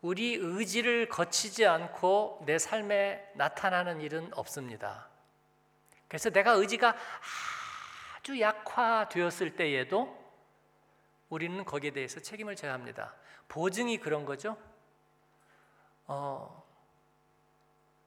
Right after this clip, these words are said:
그 사람이 너무나 울면서 그렇게 얘기하길래, 어, 글쎄 어떻게 그냥 그래 하고 연습 한번 해본 건데 이렇게 됐다고. 그래도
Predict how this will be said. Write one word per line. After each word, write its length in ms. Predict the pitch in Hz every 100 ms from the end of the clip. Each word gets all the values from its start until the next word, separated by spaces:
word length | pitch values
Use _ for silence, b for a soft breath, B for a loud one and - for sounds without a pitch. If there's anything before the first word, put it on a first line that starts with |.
| _ _ -
그 80 | -
사람이 400 | 220 196 196 175
너무나 460 | 170 247 285 277
울면서 560 | 233 175 190 196 185 190
그렇게 320 | 190 190 180
얘기하길래, 840 | 160 170 165 170 156 147 190 170 - - b b b b b b b b b -
어, 300 | 87 80 - _ _ _ _ _ -
글쎄 360 | 175 175 - 196
어떻게 580 | 180 - - - 185 170
그냥 680 | 196 220 226 214 208 202 -
그래 380 | - 190 226 233
하고 440 | 202 226 233 226 B B B B _ _ _ _
연습 400 | 175 220 - -
한번 320 | 220 208 220 208
해본 320 | 262 285 247
건데 440 | 202 175 180 180 - - - _ _
이렇게 300 | 165 175 175
됐다고. 480 | 165 135 - 127 131
그래도 480 | - 170 175 247